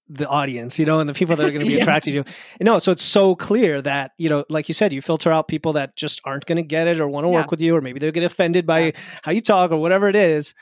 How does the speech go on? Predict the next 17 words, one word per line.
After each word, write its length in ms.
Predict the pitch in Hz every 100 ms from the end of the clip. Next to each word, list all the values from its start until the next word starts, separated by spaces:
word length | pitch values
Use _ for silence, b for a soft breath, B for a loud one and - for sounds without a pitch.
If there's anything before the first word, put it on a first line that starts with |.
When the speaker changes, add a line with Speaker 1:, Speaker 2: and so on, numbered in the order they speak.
| B
Speaker 3:
Yeah. 240 | 170 156 143
Speaker 1:
and 100 | 147
you're 80 |
gonna 120 | 151 147
attract 320 | 165 156 -
who 40 |
you 160 | 147 147
are, 160 | 156
and 120 | 143 139
that's, 300 | 143 - -
that's 240 | 180 175
the 80 | 156
differentiator, 580 | 147 143 139 139 135 123
right? 180 | 143 160
'Cause 300 | 156 139 -
Speaker 3:
Yeah. 140 | 156 143
Speaker 1:
ev-, 120 | 170